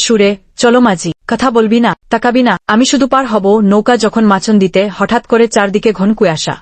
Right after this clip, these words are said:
সুজন কিছু দেখতে পাচ্ছে না। ঠিক তখন পেছনে একটা কণ্ঠস্বর, রক্তছায়া ক্রমে জোরে,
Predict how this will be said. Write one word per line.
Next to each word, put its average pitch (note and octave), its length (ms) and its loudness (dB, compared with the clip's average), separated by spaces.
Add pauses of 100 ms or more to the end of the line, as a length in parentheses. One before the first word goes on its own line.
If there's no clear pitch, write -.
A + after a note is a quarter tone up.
(520)
সুজন C4+ 460 0
কিছু C#4 240 -2
দেখতে A3 240 -2
পাচ্ছে F3+ 320 -2
না। F3 120 -2 (100)
ঠিক D#4 240 -2
তখন A#3+ 260 0
পেছনে G#3+ 320 0
একটা G3+ 220 0
কণ্ঠস্বর, E3+ 500 -2 (580)
রক্তছায়া A#3 580 0
ক্রমে G#3 320 0
জোরে, F#3 360 0